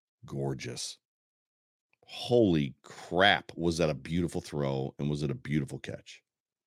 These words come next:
I've said it many times on this show, and it's not in my notes, but I'm gonna say it again. I hope that all of you are just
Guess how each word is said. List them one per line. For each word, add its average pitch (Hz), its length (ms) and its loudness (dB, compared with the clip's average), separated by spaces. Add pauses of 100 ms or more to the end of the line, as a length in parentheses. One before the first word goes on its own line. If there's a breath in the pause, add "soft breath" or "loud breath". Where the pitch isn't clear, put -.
(3750)
I've 107 100 6
said 208 220 10
it 151 80 10
many 139 300 10
times 113 420 8
on 120 120 8
this 117 140 6
show, 120 380 10
and 101 320 6 (960)
it's 90 160 0
not 117 180 6
in 101 60 6
my 87 100 6
notes, 90 260 6
but 92 60 2
I'm 85 60 4
gonna 82 100 4
say 82 200 0
it 78 60 0
again. 73 380 0
I 127 140 2
hope 139 520 4
that 98 280 4
all 113 240 6
of 113 100 2
you 98 220 6
are 82 80 6
just 78 400 -2